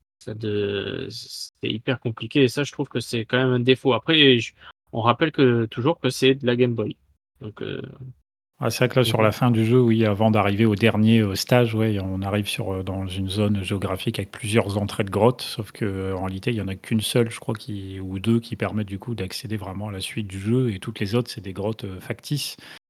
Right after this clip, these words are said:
Speaker 2: Sauf que, euh, on s'y fait
Speaker 1: C'est
Speaker 2: bel et
Speaker 1: les
Speaker 2: bien
Speaker 1: mêmes en
Speaker 2: attaquer,
Speaker 1: plus.
Speaker 2: et c'est les
Speaker 1: <laughs>
Speaker 2: mêmes, et on s'y fait attaquer par des ennemis qui vous suivent, qui vous suivent partout et qui sont longs à battre, donc,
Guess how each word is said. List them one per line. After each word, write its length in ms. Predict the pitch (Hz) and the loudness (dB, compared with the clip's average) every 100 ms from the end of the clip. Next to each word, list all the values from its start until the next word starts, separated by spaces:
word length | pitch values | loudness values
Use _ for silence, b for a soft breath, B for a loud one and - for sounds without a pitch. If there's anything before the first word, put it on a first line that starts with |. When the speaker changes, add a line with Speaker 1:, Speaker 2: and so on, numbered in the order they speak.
| _ - | _ -6
Speaker 2:
Sauf 200 | 120 - | -6 -4
que, 140 | 120 | -6
euh, 360 | 107 101 101 98 | -4 -6 -8 -10
on 140 | 98 | -10
s'y 160 | - 107 | -10 -6
fait 140 | 110 | -2
Speaker 1:
C'est 120 | 113 | 2
Speaker 2:
bel 40 | 151 | 4
et 20 | |
Speaker 1:
les 100 | 135 | 6
Speaker 2:
bien 140 | 156 | 6
Speaker 1:
mêmes 80 | 151 | 4
en 60 | 123 | 2
Speaker 2:
attaquer, 180 | 110 | 2
Speaker 1:
plus. 100 | 131 | 2
Speaker 2:
et 500 | 160 139 113 110 104 107 | 2 0 -2 -4 -4 -4
c'est 200 | - 160 | 0 0
les 120 | 107 | 2
Speaker 1:
<laughs> 0 | |
Speaker 2:
mêmes, 320 | 104 156 151 113 | 0 -2 -2 -4
et 180 | 104 | -6
on 120 | 104 104 | -8 -8
s'y 160 | - | -8
fait 140 | - 104 | -6 -6
attaquer 320 | 107 - 147 | -6 -8 -6
par 180 | 123 104 | -6 -4
des 200 | 101 110 | -4 -2
ennemis 260 | 123 127 | -2 -6
qui 260 | - 107 98 | -8 -12 -12
vous 220 | 92 98 | -12 -10
suivent, 420 | - 175 185 180 - B B _ _ _ _ | -4 0 0 -2 -4 B B _ _ _ _
qui 120 | 107 | -12
vous 80 | 98 | -10
suivent 240 | - - | -10 -2
partout 440 | - - 175 190 | -2 0 -4 -2
et 80 | 123 | -4
qui 140 | - 107 | -6 -14
sont 280 | - 104 | -10 -6
longs 260 | 98 147 156 | -2 2 2
à 60 | 117 | 2
battre, 400 | 143 175 - - | 0 0 -8 -8
donc, 260 | 113 117 | -8 -8